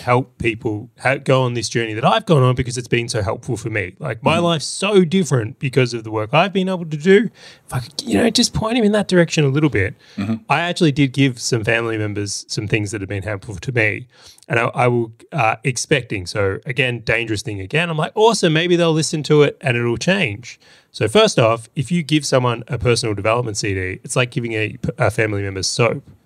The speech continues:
Speaker 1: It's, like,
Speaker 2: Mm.
Speaker 1: offensive. It's like, "You think I need to work on myself?"
Speaker 2: Mm-hmm.
Speaker 1: For others, they listened to it, and then it's like,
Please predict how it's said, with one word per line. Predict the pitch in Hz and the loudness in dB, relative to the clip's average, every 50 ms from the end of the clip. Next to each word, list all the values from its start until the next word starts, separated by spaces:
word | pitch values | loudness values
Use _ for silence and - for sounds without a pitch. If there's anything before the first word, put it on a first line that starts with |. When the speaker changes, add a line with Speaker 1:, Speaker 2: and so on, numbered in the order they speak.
| _ _ _ _ - - | _ _ _ _ -8 -6
Speaker 1:
It's, | 98 101 104 | -2 0 0
like, | 120 98 | 0 0
Speaker 2:
Mm. | |
Speaker 1:
offensive. | 98 87 - 127 139 139 - - 107 95 98 | -2 -2 0 0 0 0 -2 -6 -6 -8 -8
It's | 101 - | -8 -10
like, | - - | -10 -8
"You | 123 117 | -8 -10
think | 123 117 - 127 127 143 147 - - | -6 -2 0 0 0 0 -2 -6 -4
I | - 113 | -2 -2
need | 104 107 107 113 110 | -2 -2 -4 -6 -6
to | - 101 | -8 -4
work | 90 90 101 117 117 - | -2 0 0 0 0 -2
on | 120 | -2
myself?" | 120 117 107 - 139 160 233 233 - - _ _ _ _ _ - | -2 0 0 0 0 0 0 -4 -14 -20 _ _ _ _ _ -8
Speaker 2:
Mm-hmm. | - 98 98 98 104 | -6 -4 -4 -4 -4
Speaker 1:
For | 104 - 143 170 | 0 4 4 6
others, | 196 254 247 233 160 127 113 107 | 6 6 4 4 4 4 4 2
they | 123 123 | 0 2
listened | 123 131 170 175 - 202 175 143 | 4 6 6 6 6 4 4 4
to | 127 120 110 101 | 2 2 2 2
it, | 104 113 - _ _ | 2 0 -2 _ _
and | - 123 113 | -2 0 2
then | 120 120 117 | 2 2 0
it's | 113 110 - | 0 -2 -2
like, | 120 110 104 104 - | 0 0 -2 -2 -6